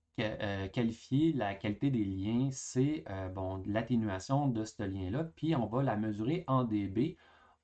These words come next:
Donc, le décibel, c'est notre unité qui est utilisée pour représenter les gains ou les pertes en électronique, souvent.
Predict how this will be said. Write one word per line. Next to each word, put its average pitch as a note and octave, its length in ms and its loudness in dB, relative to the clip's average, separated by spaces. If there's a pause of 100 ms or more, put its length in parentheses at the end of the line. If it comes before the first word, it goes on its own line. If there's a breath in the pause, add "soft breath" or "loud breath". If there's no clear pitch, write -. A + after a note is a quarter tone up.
(220)
Donc, A2+ 220 0
le G2+ 100 -2
décibel, A#2 560 0
c'est - 140 -2
notre A#2+ 240 2
unité A2+ 280 0
qui A#2+ 80 -4
est A2+ 120 -8
utilisée G#2 380 -4
pour A#2+ 180 0
représenter G2 480 -2
les G2+ 160 -2
gains A#2+ 260 0
ou A2 60 -4
les F#2+ 100 -4
pertes C3+ 420 -4 (120)
en A#2+ 200 0
électronique, G#2 540 -4
souvent. G2 420 -8